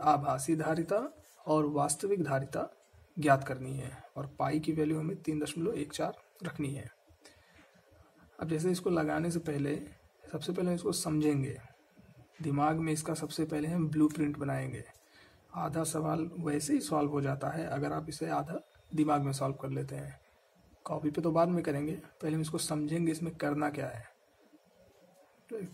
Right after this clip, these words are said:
देखिए, एक बेलनाकार गिलास है जिसके अंदर इसकी तली पर एक अर्धगोला बना हुआ है। जब इसमें जूस डाला जाएगा तो सीधी सी बात है, ये जो अर्धगोला है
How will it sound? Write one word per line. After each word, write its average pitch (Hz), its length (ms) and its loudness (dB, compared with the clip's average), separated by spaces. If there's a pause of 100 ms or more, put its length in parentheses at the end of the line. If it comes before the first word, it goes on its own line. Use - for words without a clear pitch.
देखिए, 143 280 -2 (580)
एक 165 260 2
बेलनाकार 156 520 2
गिलास 139 380 0
है 160 160 -2 (1500)
जिसके 160 360 4
अंदर 170 580 6
इसकी - 240 -2
तली 165 340 4
पर 156 420 0
एक 165 140 0 (160)
अर्धगोला 147 520 4
बना 139 200 2
हुआ 135 280 -4
है। 120 200 -8 (560)
जब 160 120 4
इसमें 170 260 2
जूस 170 340 4
डाला 151 260 4
जाएगा 131 400 -2 (360)
तो 160 80 0
सीधी 156 320 2
सी 170 140 2
बात 151 340 2
है, 156 220 4
ये 160 400 4 (540)
जो 151 200 2
अर्धगोला 147 600 4
है 151 300 -4